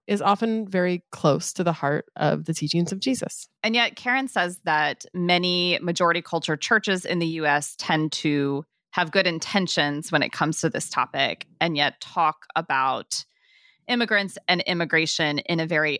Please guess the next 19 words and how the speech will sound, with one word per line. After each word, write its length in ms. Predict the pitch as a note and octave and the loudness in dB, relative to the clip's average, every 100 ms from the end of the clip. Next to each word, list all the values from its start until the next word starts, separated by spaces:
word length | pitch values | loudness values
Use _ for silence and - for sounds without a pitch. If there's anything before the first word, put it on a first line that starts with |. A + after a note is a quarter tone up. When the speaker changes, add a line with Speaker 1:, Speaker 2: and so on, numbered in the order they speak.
| _ | _
Speaker 2:
othering 460 | E3+ D#3+ D3+ D3 C#3 | 0 2 0 -2 -4
way 580 | D3 B2+ B2 C3 B2 - _ - | 0 2 2 0 -4 -12 _ -4
Speaker 1:
Hmm. 180 | F3 | 0
Speaker 2:
instead 300 | E3 D#3+ E3+ | 2 0 0
of 220 | D3+ D3 - - | 0 -2 -2 2
a 220 | E3+ D#3 | 2 0
way 420 | - C#3+ D#3 D3+ | -4 -2 0 0
that's 260 | D3 D3+ - | -2 -4 0
led 300 | D#3+ D3+ - | 2 0 0
by 480 | E3 C#3+ C#3 C#3+ E3+ _ | 0 2 0 -4 -8 _
mutuality 840 | G3 G3 - E3+ C3+ D3 D#3 C#3+ C3+ | 2 2 0 0 2 0 -2 -2 0
and 160 | D#3+ | 0
mutual 360 | D#3+ D3 - C#3 | 0 -2 0 0
hospitality. 920 | - - - - B2 G#2+ - - _ _ _ | 0 -2 -6 -6 -4 -4 -8 -12 _ _ _
Speaker 1:
Welcome 320 | A3 A3+ D#4 | -2 0 0
to 60 | D4+ | -2
the 100 | C4+ | 0
show, 220 | C#4 C4 | 0 0
Karen. 360 | G#3 F#3+ G#3 | 0 -2 -2